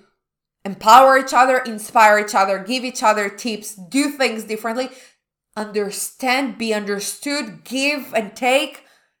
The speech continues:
If this sounds like something you like, then you should join our Facebook community, and all of our, all the,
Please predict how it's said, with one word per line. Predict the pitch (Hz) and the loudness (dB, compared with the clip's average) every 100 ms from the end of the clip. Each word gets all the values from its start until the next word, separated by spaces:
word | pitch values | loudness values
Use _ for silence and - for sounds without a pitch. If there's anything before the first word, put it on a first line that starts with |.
| _ | _
If | 254 226 208 | -10 -6 -2
this | 415 494 | 0 0
sounds | 339 339 294 | 0 0 -2
like | 311 285 285 - _ _ _ _ - | -2 -2 -4 -14 _ _ _ _ -4
something | - 277 277 311 | 2 2 0 -6
you | 269 240 | -2 2
like, | 196 220 - - - | 6 6 4 -6 -12
then | 233 240 | -6 -4
you | 311 | -2
should | 320 208 | -4 -6
join | - 196 190 | 0 0 2
our | - 175 170 | 0 2 2
Facebook | 170 170 165 170 170 | 0 -6 -8 -10 -12
community, | 156 165 165 165 160 | -10 -10 -10 -6 -6
and | 156 - | -8 -2
all | 226 233 202 | 2 2 4
of | |
our, | 185 165 - | 4 4 2
all | 180 165 | -8 -8
the, | 175 | -10